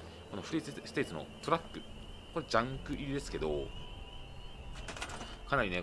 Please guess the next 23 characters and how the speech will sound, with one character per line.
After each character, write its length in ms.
こ 80
の 120
ま 120
た 80
キ 140
ャ 60
ン 80
プ 60
の、 400
こ 80
ん 40
な 60
感 120
じ 80
で、 140
二、 160
二 80
種 120
類 60
あ 40
り 60
ま 60
す。 240